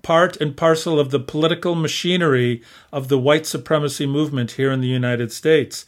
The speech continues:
I'm sure that the, uh, that the, uh, sheikhs and the, um,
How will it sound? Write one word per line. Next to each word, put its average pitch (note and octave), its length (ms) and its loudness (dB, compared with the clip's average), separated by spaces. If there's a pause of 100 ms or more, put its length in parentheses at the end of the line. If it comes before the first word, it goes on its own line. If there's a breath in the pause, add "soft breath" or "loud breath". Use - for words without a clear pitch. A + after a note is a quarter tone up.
(400 loud breath)
I'm D#3 200 0
sure F3+ 340 2
that E3 300 0
the, D3+ 400 2
uh, C#3+ 340 2 (520 soft breath)
that D3 260 0
the, C#3+ 280 0
uh, C#3 140 2
sheikhs D#3+ 680 -4 (300 soft breath)
and C#3+ 300 0
the, C#3 540 -2
um, C3+ 560 0